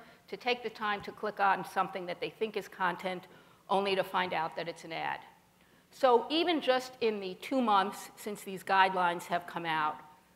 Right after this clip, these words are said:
the challenges for brands, um, have really been enormous in, in, in four ways.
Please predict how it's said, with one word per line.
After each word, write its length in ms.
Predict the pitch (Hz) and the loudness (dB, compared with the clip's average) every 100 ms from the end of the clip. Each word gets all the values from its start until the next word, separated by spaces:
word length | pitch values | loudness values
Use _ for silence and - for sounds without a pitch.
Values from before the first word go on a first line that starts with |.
| _ | _
the 80 | 180 | -16
challenges 640 | - 247 247 247 233 220 214 | -4 0 2 2 2 0 0
for 140 | 202 | -4
brands, 640 | 180 196 190 190 190 185 - - | 0 2 2 0 -2 -8 -10 -2
um, 180 | 170 175 | -2 -2
have 240 | - 190 | -2 -2
really 240 | 240 285 269 | 2 2 6
been 160 | 233 | 4
enormous 560 | 196 180 180 180 175 - 190 | 4 4 4 4 0 -4 -4
in, 180 | 175 - | -4 -6
in, 180 | 185 - - | -10 -10 -8
in 140 | 190 | -8
four 320 | - - 202 | -4 2 2
ways. 480 | 185 165 143 117 - | 4 2 -2 -6 -14